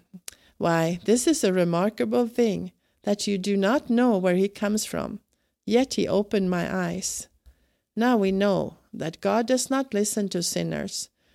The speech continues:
but if anyone is a worshipper of God and does his will, he listens to him. Since the world began, it has never been heard of that anyone opened the eyes of someone born blind.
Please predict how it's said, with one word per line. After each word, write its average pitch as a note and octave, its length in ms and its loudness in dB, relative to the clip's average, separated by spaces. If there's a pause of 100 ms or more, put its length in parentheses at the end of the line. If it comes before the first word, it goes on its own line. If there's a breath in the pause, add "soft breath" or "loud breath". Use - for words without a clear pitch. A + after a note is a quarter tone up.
(120)
but F3 140 -2
if F3 160 0
anyone A#3+ 420 2
is A3+ 180 0
a F#3+ 60 2
worshipper G3+ 580 0
of A3+ 180 -6
God D#3+ 480 -4
and F3+ 180 -4
does F3+ 260 -2
his G#3+ 260 -4
will, F3+ 300 -4 (320)
he G3 100 4
listens F3 520 -2
to D#3 180 -6
him. F3+ 300 -12 (1160)
Since B3 300 2
the C4 120 4
world A#3+ 300 6
began, F#3 400 0
it F3 120 -2
has F3 240 -2
never G3 360 -2
been F#3+ 200 -2
heard F3 460 -2 (140)
of E3 200 -6
that D#3 220 -4
anyone G#3 560 0
opened F3+ 400 -2
the - 160 -8
eyes E3+ 340 -4
of F3 120 -6
someone E3+ 460 -4
born E3 380 -4
blind. D#3+ 460 -6